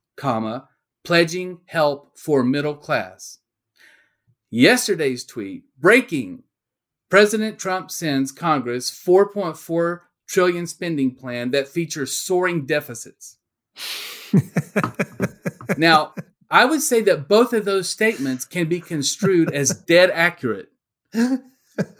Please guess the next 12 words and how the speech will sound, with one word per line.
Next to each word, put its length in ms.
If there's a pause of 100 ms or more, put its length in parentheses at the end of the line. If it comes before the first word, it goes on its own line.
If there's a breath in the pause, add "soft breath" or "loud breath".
But, 320
and 180
so 300
no 300
one 140
can 200
say 240
those 260
are 80
not 280
the 100
facts. 640